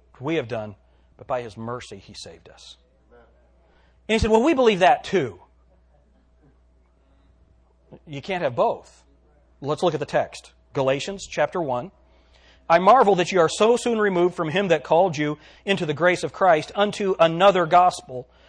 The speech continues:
which is not another." Do you see that? There's not really another gospel.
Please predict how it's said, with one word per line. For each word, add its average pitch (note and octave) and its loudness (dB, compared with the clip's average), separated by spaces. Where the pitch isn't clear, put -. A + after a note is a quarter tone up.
which G#3+ 4
is D#3 0
not G3+ 4
another." C3 -2
Do D#3+ -6
you D3 -4
see F#3+ -4
that? F#3+ -2
There's E3+ -6
not F#3 -2
really D#3+ 0
another A#2+ -4
gospel. A#2+ -8